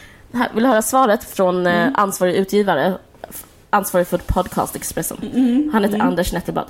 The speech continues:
Speaker 1: "Hej Caroline, Expressen har ett tjugotal poddar om vitt skilda ämnen. Allt från nyhetsfördjupning, Expressen Dokument, Kulturpodcasten, Lunch med Montelius, Sportsnack i podden med Olsson och Ekvall till Makarna, Birro i Hemma hos Birro.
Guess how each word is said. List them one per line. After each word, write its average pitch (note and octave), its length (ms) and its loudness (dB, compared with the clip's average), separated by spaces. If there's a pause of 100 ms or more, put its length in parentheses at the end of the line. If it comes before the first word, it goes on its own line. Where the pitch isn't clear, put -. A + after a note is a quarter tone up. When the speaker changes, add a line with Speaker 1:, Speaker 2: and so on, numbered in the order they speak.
(180)
Speaker 1:
"Hej G#4 180 0
Caroline, G3 460 -2 (100)
Expressen C4 420 -2
har G3 60 4
ett - 80 -12
tjugotal F3+ 360 -2
poddar D#3 400 -2
om E3+ 160 -2
vitt G#3+ 200 -4
skilda E3+ 220 -4
ämnen. E3+ 340 -4 (300)
Allt A3+ 200 0
från G3 160 0
nyhetsfördjupning, F3 840 0
Expressen E3+ 760 -4
Dokument, A3+ 560 -4
Kulturpodcasten, A3 1120 -2 (320)
Lunch F#3 340 -2
med F3+ 100 0
Montelius, A3+ 520 0
Sportsnack - 720 -6 (220)
i F#3 120 -6 (720)
podden G#3+ 500 -2
med - 80 -4
Olsson F#3+ 300 -4
och - 60 -4
Ekvall G#3 440 -2
till G3+ 180 -4
Makarna, A3 400 0 (380)
Birro G#3+ 560 2
i A#3 80 2
Hemma A3+ 220 0
hos G3+ 140 -4
Birro. D#3 320 -6